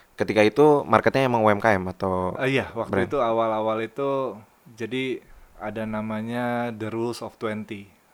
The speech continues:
Speaker 2: waktu
Speaker 1: Hmm.
Speaker 2: itu ya. <clears throat> Di sas itu waktu, eh, bukan di sas sih, developing start lah, how
Speaker 1: Betul.
Speaker 2: to start. Itu ada namanya The Rules of Twenty. Apa sih
Speaker 1: Hmm.
Speaker 2: itu? Jadi kita itu nyari dua puluh orang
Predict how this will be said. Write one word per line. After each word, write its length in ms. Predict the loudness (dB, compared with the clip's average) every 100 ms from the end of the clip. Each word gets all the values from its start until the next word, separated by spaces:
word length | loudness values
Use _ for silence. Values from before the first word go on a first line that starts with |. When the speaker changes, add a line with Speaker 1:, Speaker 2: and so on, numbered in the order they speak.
| -16
Speaker 2:
waktu 240 | -10 -8
Speaker 1:
Hmm. 60 | -6
Speaker 2:
itu 100 | -6
ya. 100 | -6 -8 _ _ -6
<clears throat> 200 | -6 -4
Di 140 | -4
sas 280 | -2 -4 -6
itu 240 | -8 -2 0
waktu, 300 | -2 -2 -2 -2 -4
eh, 180 | -4 -4
bukan 240 | -4 -4
di 80 | -2
sas 200 | -4 -6
sih, 160 | -10 -12 _ _ -20 -12
developing 600 | -6 -4 0 -2 -2 -6
start 300 | -4 -6 -6
lah, 120 | -14 -16 -10
how 200 | -6 -4
Speaker 1:
Betul. 40 |
Speaker 2:
to 80 | -6
start. 300 | -4 -2 -2 -8 -20 -20 -20
Itu 160 | -8 -2
ada 160 | 2
namanya 320 | 2 2 0 -2
The 40 |
Rules 180 | -4 -4
of 160 | -8 -8
Twenty. 400 | -8 -8 -10 -10
Apa 220 | -10 -10
sih 180 | -12 -12
Speaker 1:
Hmm. 40 |
Speaker 2:
itu? 100 | -10 -10
Jadi 260 | -8 -6 -8 -10 -20 -14
kita 260 | -8 -4 -4
itu 160 | -4
nyari 320 | -6 -6 -4 -4
dua 240 | -2 -2
puluh 340 | -4 -6 -6 -6
orang 460 | -8 -8 -10 -14